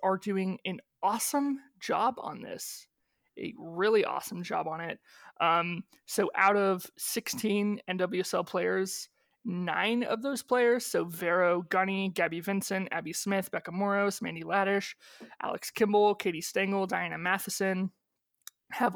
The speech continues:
all, um, you know, said that they're going to donate money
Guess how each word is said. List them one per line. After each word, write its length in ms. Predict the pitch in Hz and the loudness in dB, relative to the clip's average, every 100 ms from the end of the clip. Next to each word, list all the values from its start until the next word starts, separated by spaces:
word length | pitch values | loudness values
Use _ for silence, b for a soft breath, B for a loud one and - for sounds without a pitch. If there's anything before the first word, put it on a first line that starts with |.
| - | 2
all, 560 | 208 202 202 190 190 b b b _ | 6 8 8 6 2 b b b _
um, 420 | - - - - 202 _ _ _ _ _ _ _ - | -4 -4 -4 -8 -12 _ _ _ _ _ _ _ -10
you 120 | 185 | -8
know, 260 | 202 - 220 | -6 -8 -4
said 220 | - 190 | -2 -2
that 100 | 180 | -2
they're 200 | 185 185 | 0 0
going 260 | 190 185 | -2 -2
to 280 | 190 185 180 180 | -4 -6 -6 -6
donate 460 | 180 180 185 185 | -6 -4 -6 -8
money 640 | 180 175 175 196 202 202 | -8 -4 -4 -2 -4 -6